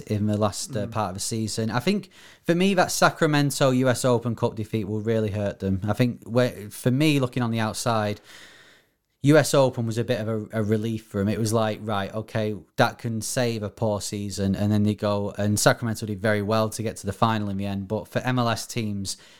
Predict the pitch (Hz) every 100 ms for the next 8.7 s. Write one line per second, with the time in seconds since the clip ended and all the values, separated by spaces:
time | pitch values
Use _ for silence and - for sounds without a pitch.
0 | _ - 113 117 117 113 113 113 107 120
1 | 123 123 - 101 98 95 - 92 - -
2 | 104 98 95 98 - 92 95 87 - 98
3 | 92 90 90 82 - 92 87 - - -
4 | _ _ 107 110 120 117 117 113 104 113
5 | - - 117 107 107 107 110 110 110 107
6 | - - - 127 120 110 113 - 113 117
7 | - 135 139 107 98 104 95 - 104 -
8 | 107 - 110 95 117 - 104